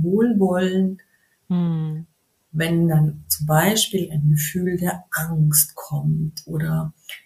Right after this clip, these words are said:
Speaker 1: Enge, dann ist es das Ego, das dann reingrätscht.
Speaker 2: Hm.
Speaker 1: Also die Engel machen einem niemals Angst. Die sagen auch, wenn man jetzt sagt, oh,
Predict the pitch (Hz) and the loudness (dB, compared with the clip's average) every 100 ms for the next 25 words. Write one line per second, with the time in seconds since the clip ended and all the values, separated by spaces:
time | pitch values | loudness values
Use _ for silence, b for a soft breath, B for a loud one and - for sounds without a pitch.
0 | _ 185 190 190 180 160 151 - - _ | _ 2 6 6 6 4 2 0 -18 _
1 | 175 190 - - 202 202 - _ _ 170 | -6 -2 0 0 2 2 0 _ _ -2
2 | 156 160 165 147 - - - - 67 - | 0 2 0 -2 -2 -2 -2 -6 -8 -8
3 | 147 - - _ _ _ _ _ _ _ | -8 -8 -12 _ _ _ _ _ _ _
4 | _ - - 151 - - - _ - 190 | _ -8 -6 -4 -4 -4 -6 _ 0 4
5 | 190 185 175 170 165 180 170 165 - 220 | 6 4 2 2 2 0 -2 -6 -2 2
6 | 240 220 190 190 196 208 196 - - 180 | 2 4 4 2 0 -2 -2 -4 -2 2
7 | 190 185 190 202 208 202 190 196 190 - | 4 4 4 4 4 2 2 2 0 -2
8 | - 185 190 156 - 170 - 175 185 196 | -2 2 2 2 -2 -2 -4 -2 -2 0
9 | 190 190 185 - 180 175 170 165 - 160 | 0 -2 -6 -6 -2 -2 -2 -6 -8 -10
10 | - 196 202 | -6 -4 -4